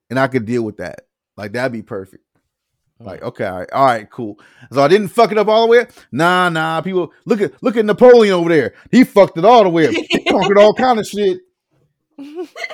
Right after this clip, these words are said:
Speaker 1: They hung his ass. <laughs> Like, that would be cool. Like, to be able to come back as a different person and live a different life, but you still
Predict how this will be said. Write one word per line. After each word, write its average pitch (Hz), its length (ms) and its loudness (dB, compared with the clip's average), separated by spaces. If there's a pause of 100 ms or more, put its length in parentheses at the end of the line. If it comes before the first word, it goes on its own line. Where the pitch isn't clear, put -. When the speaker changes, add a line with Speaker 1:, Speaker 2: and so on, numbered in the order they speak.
(140)
Speaker 1:
They 190 160 -2
hung 240 240 2
his 226 240 2
ass. 190 460 2 (680)
<laughs> 208 140 2 (680)
Like, 151 240 -2 (1800)
that 190 200 0
would 202 140 -4
be 185 140 -10
cool. 127 480 -6
Like, 127 220 -2
to 131 80 -10
be 151 140 0
able 160 120 -2
to 151 60 -6
come 165 340 -6
back 147 280 -2
as 127 80 -6
a 113 60 -8
different 120 360 -10
person 127 540 -6 (380)
and 117 180 -10
live 135 160 -4
a 120 80 -4
different 107 380 -10
life, 117 340 -4
but 101 160 -18
you 120 100 -12
still 123 680 -6